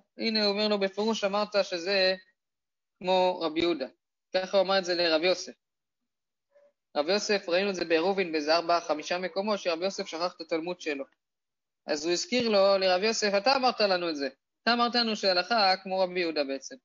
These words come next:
אמר רב יוסף, הנה, תסתכל, רש"י פה למטה, רש"י לפני האחרון, שתיים לפני האחרון, "פירוש אמרת לנו, רב יוסף חלה, ושכח תלמודו, לאחר זמן שהיה מחליף דבריו, היו מזכירים אותו תלמידיו", כך לימדתנו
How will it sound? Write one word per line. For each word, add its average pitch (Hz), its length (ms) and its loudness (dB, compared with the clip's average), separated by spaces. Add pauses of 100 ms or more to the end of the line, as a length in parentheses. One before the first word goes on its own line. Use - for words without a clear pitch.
(760)
אמר 247 200 4
רב 226 80 0
יוסף, 226 360 0 (2000)
הנה, 170 140 0
תסתכל, 180 340 0
רש"י 202 260 2
פה 185 160 0
למטה, 196 380 0
רש"י 185 280 -4
לפני 180 220 -6
האחרון, 185 500 -2 (640)
שתיים 190 320 -2
לפני 175 180 -10
האחרון, 185 240 -4
"פירוש 233 320 0
אמרת 196 300 0
לנו, 156 220 0 (600)
רב 180 120 2
יוסף 247 380 2
חלה, 240 320 4 (400)
ושכח 185 380 0
תלמודו, 208 420 -4
לאחר - 280 0
זמן 214 200 -4
שהיה 208 200 -2
מחליף 202 340 -2
דבריו, 190 360 2
היו 196 140 0
מזכירים 196 360 -4
אותו 185 160 -2
תלמידיו", 170 420 -2 (100)
כך 180 180 -4
לימדתנו 170 800 -6